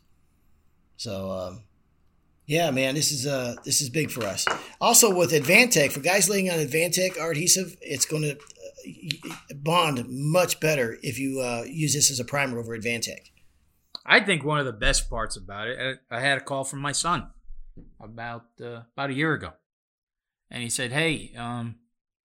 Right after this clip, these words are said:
Speaker 2: you know, I'm laying a five inch. I'm gonna do that glue nail assist like you were talking to me about." I said, "Okay, great." He goes, "Uh, what do I do with the felt paper?" And I was like, "Huh."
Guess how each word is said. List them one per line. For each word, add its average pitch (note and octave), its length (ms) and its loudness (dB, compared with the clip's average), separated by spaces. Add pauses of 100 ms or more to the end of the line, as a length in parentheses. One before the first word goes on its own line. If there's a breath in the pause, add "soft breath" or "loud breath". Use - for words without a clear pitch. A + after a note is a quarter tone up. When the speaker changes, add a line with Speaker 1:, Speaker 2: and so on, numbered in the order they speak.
Speaker 2:
you C#3+ 80 -8
know, C#3+ 80 -2
I'm B2+ 100 -4
laying C#3 200 0
a B2+ 40 -4
five C#3 340 0
inch. C#3+ 220 -4
I'm C3 80 -10
gonna B2 140 -8
do B2+ 160 -6
that B2+ 180 -4
glue B2+ 180 -8
nail B2+ 300 -6
assist D3+ 380 -4
like A#2 180 -8
you A#2+ 60 -10
were A2 80 -8
talking C#3 360 -6
to B2 60 -8
me A2 80 -8
about." G#2+ 320 -10
I A2+ 40 -14
said, - 180 -10
"Okay, C3 260 -8
great." B2+ 360 -6
He A#2 100 -8
goes, A#2+ 240 -10 (480 soft breath)
"Uh, B2+ 180 -2
what B2+ 140 -2
do C3 100 -2
I B2+ 60 -2
do C3+ 140 -6
with B2 100 -8
the - 60 -18
felt C3 280 -6
paper?" - 320 -18 (2500)
And A#2 100 -12
I A2 160 -10
was G2+ 120 -14
like, G2+ 260 -12
"Huh." G3+ 220 -6